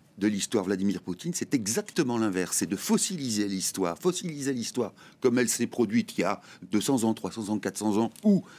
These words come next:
soixante-quinze ans, et donc de ne jamais permettre le f-, la possibilité, la résilience, comme on dit, la possibilité de surmonter l'histoire.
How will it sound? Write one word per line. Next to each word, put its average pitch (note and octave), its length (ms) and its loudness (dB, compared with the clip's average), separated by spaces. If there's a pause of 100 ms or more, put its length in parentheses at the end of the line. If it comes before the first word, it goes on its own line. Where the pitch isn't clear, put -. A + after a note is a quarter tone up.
soixante-quinze G#2+ 640 0
ans, G3+ 160 -2 (420)
et C3 120 4
donc D3 460 0
de A#2+ 140 2
ne A#2+ 100 4 (120)
jamais D3+ 380 0
permettre D3 720 -2 (320)
le G#2+ 300 4
f-, - 260 -8 (100)
la F#2+ 160 0
possibilité, C3+ 520 -4
la F2 100 -2
résilience, D3 640 -2
comme A2+ 160 0
on A2+ 80 0
dit, C#3 120 -2
la A#2+ 100 0
possibilité F#2+ 540 -6 (220)
de F2+ 60 -6
surmonter F#2+ 640 0
l'histoire. D2+ 360 -8